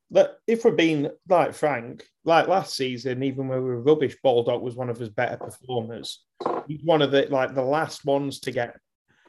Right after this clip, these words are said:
if you like, the hecky, the hecky, um, what's the word to use? I'm trying to think of something that rhymes with it, but hecky hump sounds really weird, like a dance move. But, like, a little, like, bounce off Hecky Bottom.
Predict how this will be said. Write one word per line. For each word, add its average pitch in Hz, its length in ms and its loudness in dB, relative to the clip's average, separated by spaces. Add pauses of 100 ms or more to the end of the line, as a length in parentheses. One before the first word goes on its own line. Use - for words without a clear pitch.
if 123 120 -6
you 143 80 6
like, 120 280 2
the 120 80 -4
hecky, 135 800 -4 (960)
the 139 140 2
hecky, 143 760 0 (320)
um, 120 260 -10
what's 127 220 -6
the 127 80 -6
word 120 320 0
to 123 120 -12
use? 123 200 -2
I'm 107 100 -20
trying 131 160 -4
to 117 60 -10
think 117 120 -8
of 107 80 -14
something 110 300 -8
that 113 120 -8
rhymes 123 380 -6
with 113 100 -10
it, 101 140 -8
but 117 100 -10
hecky 135 360 -6
hump 123 320 -4
sounds 120 320 -10
really 120 280 -6
weird, 117 320 0
like 110 220 -8
a - 20 -20
dance 123 360 -4
move. 107 200 -12 (320)
But, 160 80 2
like, 156 160 2
a 170 40 2
little, 160 500 4
like, 143 240 0
bounce 156 400 2
off 117 160 -2
Hecky 131 200 -6
Bottom. 120 600 -2